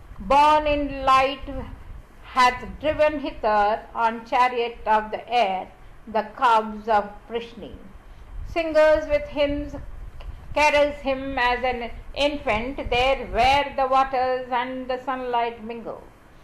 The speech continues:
Taken upon a base art thou thee for Marka. To his oblation swift as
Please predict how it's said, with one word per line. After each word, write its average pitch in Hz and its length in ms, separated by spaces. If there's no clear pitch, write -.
Taken 294 280
upon 311 400
a 302 80
base 285 380
art 269 280
thou 254 420
thee 247 420
for 214 160
Marka. - 460
To 370 140
his 370 260
oblation 294 720
swift 311 340
as 262 300